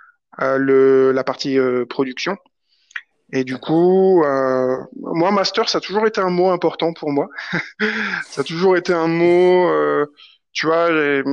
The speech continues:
Speaker 1: j'ai toujours voulu être un, un master en quelque chose. Euh, j'ai, j'ai
Speaker 2: Mhm.
Speaker 1: un master, euh, en tant que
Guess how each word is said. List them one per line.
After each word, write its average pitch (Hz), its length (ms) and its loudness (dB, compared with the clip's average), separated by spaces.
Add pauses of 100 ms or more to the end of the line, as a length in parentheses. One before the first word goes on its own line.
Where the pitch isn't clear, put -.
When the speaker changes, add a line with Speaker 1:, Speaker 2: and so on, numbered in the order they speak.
Speaker 1:
j'ai 131 140 -8
toujours 160 240 -8
voulu 151 300 0
être 160 180 -4
un, 131 320 -2
un 139 100 -2
master 143 380 -2
en 147 80 0
quelque 143 180 -6
chose. 165 440 -2
Euh, 135 280 -4
j'ai, 131 360 -2
j'ai 143 200 0
Speaker 2:
Mhm. 156 60 -2
Speaker 1:
un 151 60 0
master, 156 640 0
euh, 139 160 0
en 147 180 -4
tant 143 160 -8
que 139 360 -4